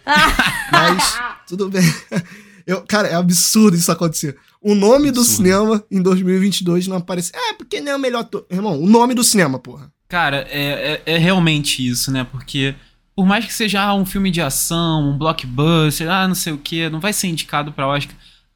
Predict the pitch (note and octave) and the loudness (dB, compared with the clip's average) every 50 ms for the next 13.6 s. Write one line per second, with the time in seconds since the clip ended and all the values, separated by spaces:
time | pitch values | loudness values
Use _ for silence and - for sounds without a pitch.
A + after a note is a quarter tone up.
0 | _ _ - A3 A#3+ C4+ - - B3 A#3+ B3 B3+ C#4 C4+ - - A#3+ A3+ C4+ C4 | _ _ -8 -2 -2 0 2 2 2 2 4 2 0 2 0 0 2 2 2 0
1 | - A3 A3+ A#3+ B3+ B3+ A#3+ - - A#3 C4+ B3+ A#3+ A#3+ - C3 G2 F#2+ - _ | 0 0 0 2 2 0 0 -2 -4 -4 -2 -2 -2 -2 -2 -4 -4 -4 -10 _
2 | _ _ _ _ _ _ _ _ _ _ _ _ _ _ - C#4 B3+ A3+ A3+ A#3 | _ _ _ _ _ _ _ _ _ _ _ _ _ _ -10 -6 -2 2 4 4
3 | B3+ D4 D4+ C#4+ A3+ G#3 G#3+ B3 D4 E4 - - C4 A#3+ A#3+ C#4+ F#4 G#4 - F#4 | 4 4 4 4 4 4 6 6 4 2 2 2 4 6 6 4 4 2 0 -2
4 | G#4 - D3+ C3+ D4 - D#4 D4+ A#3 G3 G4+ G4+ A4 - - B3 - A4 G4+ F4 | 0 0 2 2 2 2 4 4 4 4 4 4 4 2 2 4 4 2 2 2
5 | C4+ B3 C#4+ C#4 C4 A3+ A3 G#3+ - D4 D4 - D4 C#4 - C#4+ C4+ C4 C4 C#4 | 2 0 0 0 0 -2 -4 -4 -6 -8 -6 -4 -6 -4 -2 0 0 0 0 -2
6 | C4 C#4 D4+ D4+ C#4+ C#4 C#4+ C#4+ C#4+ C#4+ C#4+ C4 A#3+ A3+ A3 - A#3 A3 G#3+ G#3 | -2 0 0 2 2 2 2 2 0 0 0 0 -2 -2 -2 -2 -2 -2 -2 -2
7 | G3+ G#3+ A3 C4 C4 - G#4 C#4 A#3 A3+ A3 B3 A3+ G#3+ G3+ F3+ G3 F#3+ - - | -4 -4 -6 -4 2 2 2 4 2 0 2 2 2 2 0 -4 -10 -14 -16 -18
8 | _ _ _ - - D#5 D5+ - D#5 - C5+ D#5 D5+ D5 C#5+ G#4 G#4 C5 B4 A#4 | _ _ _ 0 2 2 4 6 4 6 6 4 4 4 4 4 2 2 0 0
9 | - - - G4 F#4 - - - - - - C#5 D5 C#5+ - D5 C5+ - C5 C#5 | -2 -4 -2 -2 -2 -4 -8 -16 -18 -12 -4 -2 -2 4 4 4 4 4 2 4
10 | C5 B4 B4 - C5 - - B4+ A#4+ A#4+ G#4 A4 G#4+ A4+ - - - - - - | 4 4 4 4 2 4 4 4 4 4 2 -2 -4 -4 -4 -2 -2 -2 -2 -4
11 | C4 A#3+ A3 - - A#3 C4 B3 A#3+ B3 A#3 - - - A#3 A3 E3+ C#3+ D3+ F#3 | -4 -8 -10 -10 -6 -6 -4 -4 -4 -6 -8 -8 -6 -4 -2 -2 -2 0 2 2
12 | F#3 E3 C#3 - D3+ D3+ D#3 D3+ D3+ G#3+ C4+ C#4 C4 C4 - F3 D#3+ D3+ D#3+ A3+ | 2 2 0 -4 -4 -4 -4 -2 -2 -2 -2 -2 -2 -4 -2 -2 -2 -2 -2 -4
13 | - - B3 A#3+ - - _ - D#3 B2+ A#2+ A#2 | -4 -6 -6 -8 -8 -10 _ -8 -8 -8 -8 -10